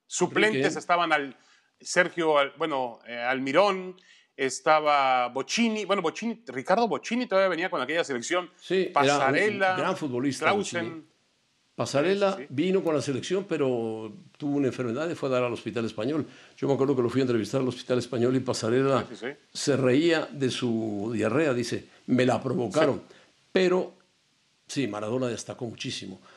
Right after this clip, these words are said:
Speaker 2: En otros mundiales ha habido grandes jugadores que destacan. Zidane destacó en Francia, pero tenía grandes jugadores a su alrededor. España, Iniesta
Speaker 1: Sí.
Speaker 2: destacó en Sudáfrica, pero tenía también grandes jugadores a su alrededor. Eh,
Speaker 1: Bueno,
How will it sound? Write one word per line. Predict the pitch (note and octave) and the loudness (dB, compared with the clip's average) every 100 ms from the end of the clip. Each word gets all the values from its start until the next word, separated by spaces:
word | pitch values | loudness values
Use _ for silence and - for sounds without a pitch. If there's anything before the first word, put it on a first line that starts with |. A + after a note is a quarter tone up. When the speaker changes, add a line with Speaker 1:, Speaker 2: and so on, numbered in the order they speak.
| - _ _ - | -20 _ _ 0
Speaker 2:
En | E3 | 0
otros | G3+ D#3 | 2 0
mundiales | D#3+ E3 F3 D#3+ | 2 4 4 2
ha | |
habido | D3 D#3 D3+ | 2 2 4
grandes | C3+ D3 B2+ | 2 0 0
jugadores | B2+ B2+ C3 | -2 0 0
que | B2+ | -4
destacan. | - C#3 B2 G2 | -4 -6 -6 -6
Zidane | - A2+ B2 | -6 -4 -6
destacó | - F#2+ A2 | -6 -8 -6
en | |
Francia, | B2 C3 - A2 B2 - _ _ _ _ _ _ | -2 -2 -2 -6 -8 -14 _ _ _ _ _ _
pero | C#3+ C3+ C3+ - - _ _ _ _ _ - - - | 2 2 2 -4 -20 _ _ _ _ _ -20 -20 -8
tenía | C3+ A#2+ C#3+ C3 | -2 2 2 4
grandes | C#3 D3+ C3+ | 4 2 0
jugadores | C#3 A#2 B2 A#2+ | -4 -4 -4 -6
a | |
su | G#2+ | -10
alrededor. | G2 G#2+ A2 G#2+ - _ - _ | -8 -6 -6 -8 -12 _ -20 _
España, | - - D3+ D3+ C#3+ | -8 -4 0 4 4
Iniesta | C3+ C#3+ C#3+ C#3 | 4 2 0 -2
Speaker 1:
Sí. | G#2 G2+ _ _ _ _ _ _ G#2+ | -4 -12 _ _ _ _ _ _ -8
Speaker 2:
destacó | A2 - G#2 D3+ | -8 -6 -2 0
en | |
Sudáfrica, | C#3+ D3 A#2+ B2 B2 C3+ | 2 2 2 0 -6 -4
pero | B2 G2+ | -4 -2
tenía | A2+ D3 G3+ | 0 0 0
también | C3+ B2+ C3+ | -2 -2 0
grandes | B2+ D#3 - | 0 -2 -4
jugadores | A#2+ A#2+ A2+ | -4 -4 -4
a | - | -8
su | G#2 | -10
alrededor. | F#2+ G#2 F#2+ A#2+ F#2+ - - - _ _ - _ _ _ | -8 -8 -6 -6 -8 -14 -20 -20 _ _ -20 _ _ _
Eh, | C3 B2+ C3 C3 B2+ B2+ B2 A#2 - | -4 -2 0 -2 -2 -4 -6 -8 -2
Speaker 1:
Bueno, | F3 D#3 C#3+ | 0 0 -6